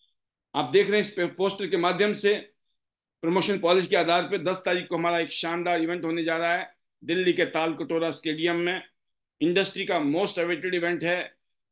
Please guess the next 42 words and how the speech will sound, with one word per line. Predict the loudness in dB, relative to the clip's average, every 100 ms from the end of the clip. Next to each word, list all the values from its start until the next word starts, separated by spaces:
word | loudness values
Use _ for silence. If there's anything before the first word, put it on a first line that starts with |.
| _ _
और | -6
कहते | -2 0 2
हैं |
ना, | 2
ये | 4
नहीं | 4 4
देखा | 2 2 0 0 -2 -10 _ _ -6
तो |
फिर | -2 -2
क्या | 2 4
देखा। | 4 2 0 -8 -12 _ _ _ 0
Experience | 0 -2 2 4 4 4
the | 4
energy | 2 2 4
of | 6 4 0 -12 _ _ _ _ _ -8 0
the | 4
leaders। | 4 4 0 -8 -18 -20 _ _ 0
बहुत | 2 2
बड़े-बड़े | 2 2 4 2 2
लीडर्स | 2 4 2 0 -8
इस | -4
प्रोग्राम | 0 4 4
में | 4 4
हैं, | 4 0 -8 -6
ढाई | 2 6 6
हजार | 6 2 2
से | -2
ज्यादा | -2 -2 0
लोग | 0 0 -2
इस |
प्रोग्राम | -4 -4 0 2
में | 2
होंगे, | 2 0 -2 -4 _ _ _ _ _ _ _ _ _
और | -4 -4 -2
किसी | 0 0
को | 4 4
भी | 6
इस | 2
प्रोग्राम | 2 2 4
में | 2
आना | 2 2 4
है | 4 2 -2